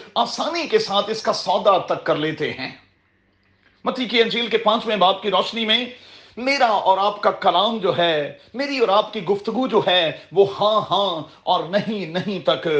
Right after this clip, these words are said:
محدود ہونی چاہیے۔ یاد رہے کہ میں اور آپ ایک ایسی دنیا میں سانس لے رہے ہیں جہاں ہر شے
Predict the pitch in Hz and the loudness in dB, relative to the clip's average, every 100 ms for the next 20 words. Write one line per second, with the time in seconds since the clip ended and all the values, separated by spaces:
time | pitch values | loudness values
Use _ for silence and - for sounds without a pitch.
0 | 131 - - 156 151 139 175 156 - 147 | 0 -4 -16 -8 -6 -4 -4 -4 -4 -6
1 | 143 139 180 - - - _ _ _ _ | -4 -2 -2 -4 -16 -18 _ _ _ _
2 | _ _ _ _ _ - 277 254 214 254 | _ _ _ _ _ -12 -2 2 4 4
3 | 247 233 214 185 226 190 208 214 202 - | 4 0 2 2 4 4 4 4 2 0
4 | - - 208 269 277 254 180 220 233 202 | -6 -6 -4 -4 -4 -4 -4 -2 0 -2
5 | 185 - 190 226 190 196 180 226 220 190 | -4 -2 -2 -2 0 2 2 0 -2 -2
6 | 220 196 175 190 170 - - - 247 254 | 0 0 2 2 0 -4 -14 -4 -2 0
7 | - 196 | 0 -2